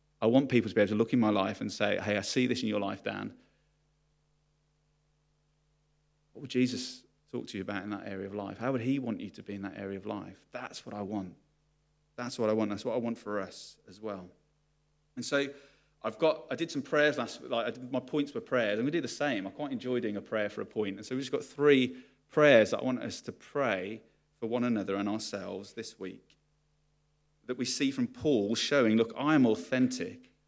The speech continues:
I'm a follower of Jesus, and I'm doing everything I can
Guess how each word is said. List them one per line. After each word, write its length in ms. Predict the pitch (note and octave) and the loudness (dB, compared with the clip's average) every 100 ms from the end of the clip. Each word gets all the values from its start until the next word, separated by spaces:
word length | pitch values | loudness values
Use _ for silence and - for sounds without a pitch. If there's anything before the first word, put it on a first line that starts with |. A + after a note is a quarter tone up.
| _ _ | _ _
I'm 160 | C3 C3 | 2 2
a 60 | |
follower 520 | A#2+ - C#3+ C#3+ D3+ D#3 | 2 0 4 8 8 6
of 100 | B2 | 4
Jesus, 440 | A2+ G#2+ G#2 - | 2 2 -2 -6
and 80 | A#2 | -2
I'm 200 | A2+ A2 | 0 2
doing 240 | A2+ A2 | 4 6
everything 360 | A#2+ C3 D3 C#3+ | 6 4 2 2
I 120 | B2+ | 2
can 560 | B2+ D3 B2 F#2 G#2+ | 2 2 4 2 -2